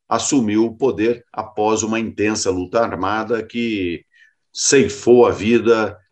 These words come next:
de milhares de nicaragüenses. E de lá pra cá, a história também teve muitos movimentos, muitas idas e vindas. O país teve inicialmente um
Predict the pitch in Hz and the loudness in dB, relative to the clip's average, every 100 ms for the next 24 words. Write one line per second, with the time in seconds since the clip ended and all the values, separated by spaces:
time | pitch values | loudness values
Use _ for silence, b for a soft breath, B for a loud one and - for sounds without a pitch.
0 | - 110 120 98 101 110 107 95 87 - | -8 0 2 4 2 4 2 -2 -6 -8
1 | 90 87 90 82 78 - - - B 156 | -6 -4 -2 -2 -4 -12 -14 -18 B 2
2 | 196 135 101 143 139 135 147 165 - _ | 4 4 2 0 0 2 2 0 -6 _
3 | 127 139 - 131 113 120 147 - - 151 | -2 -2 -2 2 4 6 2 -2 -2 0
4 | 110 120 151 143 - 139 156 113 110 101 | 2 2 2 0 -2 0 0 -2 -8 -2
5 | 156 185 143 120 127 139 110 110 117 92 | -2 -2 -8 -8 -6 -6 -6 -4 -4 -6
6 | - - 95 120 143 143 123 104 - _ | -16 -20 -6 -2 -2 0 0 0 -6 _
7 | _ 123 160 147 113 104 90 131 104 78 | _ -2 0 0 0 -2 0 0 0 -6
8 | - - _ 90 92 90 104 101 104 127 | -12 -18 _ -6 -4 -4 0 2 4 4
9 | 131 - 113 117 110 98 95 98 95 117 | 2 0 4 4 4 0 -6 -8 -4 -2
10 | 101 113 135 120 - 98 95 90 | 0 0 0 -2 -6 -6 -6 -8